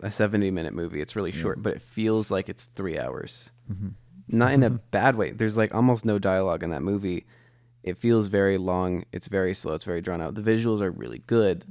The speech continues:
Speaker 2: Mm-hmm.
Speaker 1: but there's almost no dialogue, and that makes it feel super long. But this movie felt like it was twenty minutes and was ten minutes longer than A Ghost Story
Speaker 2: Mm-hmm.
Speaker 1: and had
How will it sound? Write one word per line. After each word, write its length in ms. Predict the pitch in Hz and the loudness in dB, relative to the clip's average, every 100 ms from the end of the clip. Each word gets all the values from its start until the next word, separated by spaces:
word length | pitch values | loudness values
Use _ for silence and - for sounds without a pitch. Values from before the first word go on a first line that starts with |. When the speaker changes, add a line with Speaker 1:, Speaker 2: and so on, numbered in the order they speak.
| 107 | -12
Speaker 2:
Mm-hmm. 220 | 107 - - _ _ _ _ | -12 -12 -16 _ _ _ _
Speaker 1:
but 120 | 107 | -6
there's 160 | 98 98 | -4 0
almost 260 | 101 98 101 | 2 2 0
no 140 | 95 | -2
dialogue, 520 | 92 92 87 80 82 | 0 0 2 0 -2
and 140 | 69 80 | -4 -6
that 100 | - | -6
makes 280 | 85 - | -6 -8
it 60 | - | -8
feel 180 | 92 98 | -6 -4
super 280 | - - 71 | -6 -8 -4
long. 440 | 101 92 71 - | -2 -2 -4 -8
But 120 | - 98 | -8 -4
this 180 | 117 | -2
movie 300 | 127 113 101 | 0 2 0
felt 340 | 92 - 113 80 | -2 -4 -2 -2
like 140 | 98 | -2
it 60 | 71 | -6
was 120 | 85 | -8
twenty 300 | - 101 95 | -4 -2 0
minutes 480 | 90 73 - - - _ _ _ _ _ _ _ | -2 -4 -8 -12 -14 _ _ _ _ _ _ _
and 420 | - 92 85 78 - - | -6 -4 -4 -6 -10 -6
was 160 | 95 - | -4 -4
ten 220 | 110 98 | -2 0
minutes 260 | 92 87 | 0 -4
longer 640 | 95 82 90 92 78 92 - _ _ - | -8 -6 -6 -4 -4 -6 -10 _ _ -8
than 160 | 92 | -6
A 40 | 82 | -4
Ghost 260 | 76 - | -6 -6
Story 520 | - - 85 85 - - - | -6 -6 -4 -4 -8 -10 -12
Speaker 2:
Mm-hmm. 180 | 101 104 107 _ _ _ _ _ _ _ - | -12 -14 -16 _ _ _ _ _ _ _ -4
Speaker 1:
and 520 | 95 78 71 67 62 - - _ _ _ _ _ _ - | -2 -2 -4 -8 -10 -14 -20 _ _ _ _ _ _ -18
had 420 | 113 110 82 | -12 -8 -8